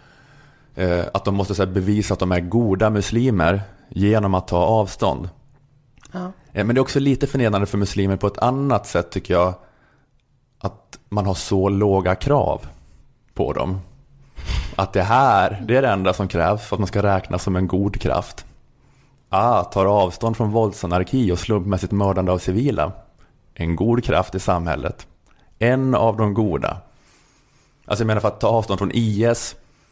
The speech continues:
Speaker 1: det gör Al-Qaida.
Speaker 2: Ja.
Speaker 1: <laughs> Det är inte ens att ta avstånd från militant islamism generellt. Andra psykopatmördare tycker att I S är för psykopatmordiska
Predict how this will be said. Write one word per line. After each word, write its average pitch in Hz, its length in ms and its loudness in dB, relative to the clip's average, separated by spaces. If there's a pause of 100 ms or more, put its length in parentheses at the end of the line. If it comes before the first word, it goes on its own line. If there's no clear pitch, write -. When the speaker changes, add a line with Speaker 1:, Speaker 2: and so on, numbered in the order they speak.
(420)
Speaker 1:
det 107 140 -2
gör 98 240 4
Al-Qaida. 107 640 0 (560)
Speaker 2:
Ja. 190 180 -6 (300)
Speaker 1:
<laughs> - 380 -2
Det 139 180 0
är - 20 2
inte 127 200 0
ens - 400 -2
att - 140 -4
ta 117 220 2
avstånd 98 480 -2 (180)
från 104 200 0
militant 101 560 0
islamism 110 720 -2 (220)
generellt. 101 580 -2 (800)
Andra 117 380 2
psykopatmördare 98 1000 0
tycker 92 200 -2
att 87 100 -2
I 90 220 0
S 87 140 -2
är 90 40 -2
för 90 400 2
psykopatmordiska 90 1080 -2